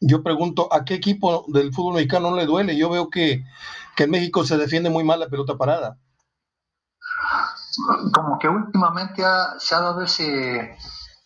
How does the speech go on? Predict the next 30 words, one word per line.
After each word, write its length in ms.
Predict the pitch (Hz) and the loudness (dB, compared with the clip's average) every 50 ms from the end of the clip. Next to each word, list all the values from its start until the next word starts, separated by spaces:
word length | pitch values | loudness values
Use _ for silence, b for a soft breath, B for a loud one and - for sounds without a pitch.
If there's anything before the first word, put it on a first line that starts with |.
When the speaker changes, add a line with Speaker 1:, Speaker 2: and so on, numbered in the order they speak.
| _ - | _ 0
Speaker 2:
co-, 160 | - 165 - | 0 0 2
no 160 | 131 156 180 | 2 2 2
sé 140 | 170 - 185 | 2 0 -2
si 120 | - - 139 | -4 -2 0
son 220 | 147 170 175 175 | 0 0 0 2
por 120 | 170 156 | 2 0
etapas 600 | 135 120 - - 113 104 117 123 - 170 143 - | 0 0 0 2 2 2 2 0 -4 -4 -6 -6
o 80 | 147 139 | -6 -4
qué 120 | - 160 | -4 -4
pasa, 360 | 151 - 147 156 - - - - | 0 2 2 2 2 -2 -4 -4
porque 280 | 147 143 - - 139 | -6 -6 -2 -2 0
de 120 | 127 135 131 | 0 0 0
repente 680 | 131 131 - - 160 175 170 - 190 185 175 170 151 | 0 -2 -2 0 0 -2 0 0 0 0 0 0 -4
sí 180 | 139 - 165 | -4 -2 -2
había 340 | 165 160 160 165 160 160 151 | 0 0 2 2 2 2 0
muy, 500 | 151 151 151 160 160 160 156 147 143 147 B B B B B B B B B B B B B _ _ _ - 165 151 | -2 -4 -6 -6 -6 -4 -4 -6 -6 -6 B B B B B B B B B B B B B _ _ _ -8 -2 0
eh, 180 | 143 139 131 127 127 127 127 117 - - - - - 156 | 2 2 2 4 2 2 2 0 -2 -6 -8 -6 -6 0
buen, 320 | 131 139 156 160 165 165 139 143 | 2 2 2 2 0 -4 -8 -2
buenos 340 | 139 147 147 156 165 151 - | 0 0 0 0 -2 -4 -4
fildeos, 420 | - 143 131 120 127 139 151 147 143 | -4 -6 -4 0 0 0 0 0 -2
buena 240 | 147 147 151 151 | -2 0 0 -2
concentración, 760 | - - 120 117 123 123 113 110 117 120 - - 127 135 151 151 | -2 -4 -6 -4 -4 -4 -4 -2 -2 -2 0 0 0 0 0 0
no 120 | 151 156 | -2 -2
sé, 420 | 151 - - 143 147 165 175 175 - | -2 -2 -2 -2 -4 -4 -6 -8 -6
y 100 | - 139 | -4 -2
de 140 | 127 131 131 | 2 2 2
repente 480 | 131 131 127 - 147 151 151 - 147 139 | 2 0 0 0 -2 -2 -2 0 -2 0
sí 240 | - - 151 143 | 0 -2 -2 0
como 300 | - 156 143 135 123 - | 0 0 0 0 -2 -2
que 380 | - - 120 117 113 110 110 - | -2 0 0 0 0 -2 -6 -12